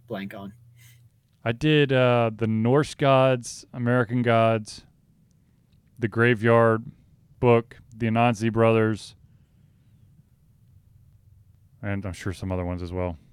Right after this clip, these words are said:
Speaker 2: I'm sure every, I'm, I'm sure there's a ton of people who are, who are tuned in right now that are huge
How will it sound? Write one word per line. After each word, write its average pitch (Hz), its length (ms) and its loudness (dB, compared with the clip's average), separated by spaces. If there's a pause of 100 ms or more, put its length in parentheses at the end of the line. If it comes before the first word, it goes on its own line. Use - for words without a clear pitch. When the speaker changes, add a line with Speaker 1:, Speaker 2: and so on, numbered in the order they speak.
(1400)
Speaker 2:
I'm 110 60 -4
sure 156 260 2
every, 143 240 -4 (160)
I'm, 131 180 0
I'm 135 160 -6
sure 160 240 0
there's 120 160 2
a 110 60 -4
ton 147 200 0
of 117 60 -2
people 127 300 2
who 113 120 4
are, 113 200 2
who 113 200 -6
are 110 80 -2
tuned 127 280 4
in 120 80 2
right 120 160 0
now 131 200 -2
that 98 120 -6
are 95 80 -4
huge 113 480 -2